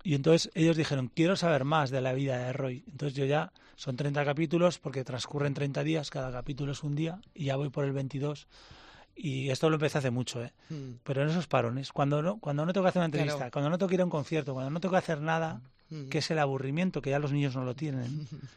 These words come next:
Speaker 1: la creatividad parte del aburrimiento o
Speaker 2: Qué
Speaker 1: del tiempo
Speaker 2: bonita
Speaker 1: libre.
Speaker 2: frase.
Speaker 1: No, es verdad, parte de ahí. Entonces yo en mi día a día no me puedo concentrar porque no tengo tiempo. Entonces cuando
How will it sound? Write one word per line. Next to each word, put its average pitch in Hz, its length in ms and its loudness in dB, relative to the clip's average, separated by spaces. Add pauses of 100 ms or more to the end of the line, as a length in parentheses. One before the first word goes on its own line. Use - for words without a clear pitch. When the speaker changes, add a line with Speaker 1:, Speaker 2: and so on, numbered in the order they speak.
Speaker 1:
la 143 160 0
creatividad 151 640 0
parte 175 440 0
del 165 140 0
aburrimiento 135 640 -2 (180)
o 151 120 -2
Speaker 2:
Qué 139 60 2
Speaker 1:
del 139 120 -2
tiempo 156 280 2
Speaker 2:
bonita 180 240 6
Speaker 1:
libre. 120 140 -4
Speaker 2:
frase. 180 800 -6
Speaker 1:
No, 151 140 2
es 151 80 0
verdad, 175 360 0
parte 175 280 -2
de 180 80 0
ahí. 185 260 0 (460)
Entonces 156 260 0
yo 156 120 4
en 170 120 4
mi 165 100 6
día 175 200 6
a 170 40 4
día 180 180 4
no 175 100 2
me 175 120 4
puedo 175 220 4
concentrar 180 540 -2
porque 185 200 -4
no 151 120 -2
tengo 170 200 -2
tiempo. 160 380 -4 (440)
Entonces 156 220 -2
cuando 131 200 -2